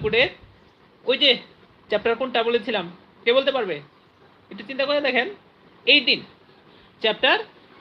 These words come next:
এইটিন, চ্যাপ্টার এইটিনে ফলস ডকুমেন্ট নিয়ে আলোচনা করা হয়েছে। ওকে, এখন ওই, ওই চ্যাপ্টার রেঞ্জটা হচ্ছে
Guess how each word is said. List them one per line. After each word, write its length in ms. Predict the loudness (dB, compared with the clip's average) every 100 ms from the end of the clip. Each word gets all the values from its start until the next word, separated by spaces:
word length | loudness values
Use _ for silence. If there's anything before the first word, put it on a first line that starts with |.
| 4
এইটিন, 260 | 4 2 -4 -10 -20 -20 -20 _
চ্যাপ্টার 260 | -10 -2 -2 0 -2
এইটিনে 340 | 0 2 2 2 -2 -20 _ _ _
ফলস 180 | -2 0 0
ডকুমেন্ট 380 | -2 -2 -4 -2
নিয়ে 120 | -2 -2
আলোচনা 260 | -2 -6 -6
করা 120 | -4 -2
হয়েছে। 220 | -2 -4 -10 -10
ওকে, 180 | -8 -8 -10 -18 -20 -18 -6
এখন 240 | -2 -2 -4
ওই, 160 | -4 -4 -4 _ -2
ওই 200 | 0 0
চ্যাপ্টার 420 | -2 -2 -4 -2
রেঞ্জটা 340 | -4 -2 -2
হচ্ছে 360 | -2 -2 -4 -4